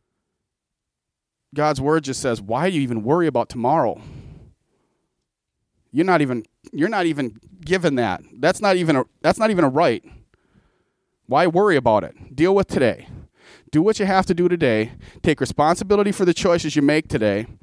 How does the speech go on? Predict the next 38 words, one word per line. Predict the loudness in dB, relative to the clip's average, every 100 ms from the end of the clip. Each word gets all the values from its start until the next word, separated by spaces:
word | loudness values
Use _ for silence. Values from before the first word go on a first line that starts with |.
| _ -20 _
but | -4
understand | 0 0 0 -2 -2 0
that | -2 0
God | 0 2 2
has | 0 0 0
it | -2
in | -4
control. | -4 -4 0 0
You | 0 0
don't | 0 0
have | -2 -2
to | -2
worry | 0 0 0
about | -2 -4 -6
it. | -14 -20 -20 -20 _ _ _ _ _ _ _ _
Tomorrow | -4 0 2 2
will | 2 2
take | 0 -2
care | 0 0
of | 0
itself | -4 0 2 2
when, | 0 -2 -6 -20 _
when | -2 -2
we | -2
trust | 0 0 0
God | -2 0 0
to |
do | -4 -4 -4
it. | -4 -12 -20 _ _
So | -6 -2
we | 0 0
work | 2 0 -2
with | -10 -2 -2 -2
God | 0 2 2
again | 0 -4
at | -2
that | -2 -2 -2
point | -4 -6 -8 -16